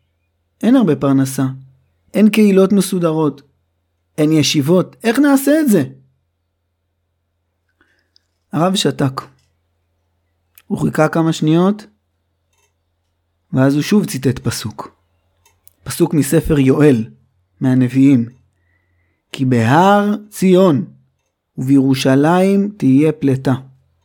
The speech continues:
כאשר אמר השם. ובשרידים אשר השם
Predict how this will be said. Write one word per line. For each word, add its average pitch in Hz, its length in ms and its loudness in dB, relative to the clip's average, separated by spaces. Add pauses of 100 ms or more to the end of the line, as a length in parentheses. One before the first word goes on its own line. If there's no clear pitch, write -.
(260)
כאשר 143 400 -2
אמר 135 240 2
השם. 127 300 -4 (1300)
ובשרידים 151 1080 2 (360)
אשר 180 500 -2 (440)
השם 170 500 0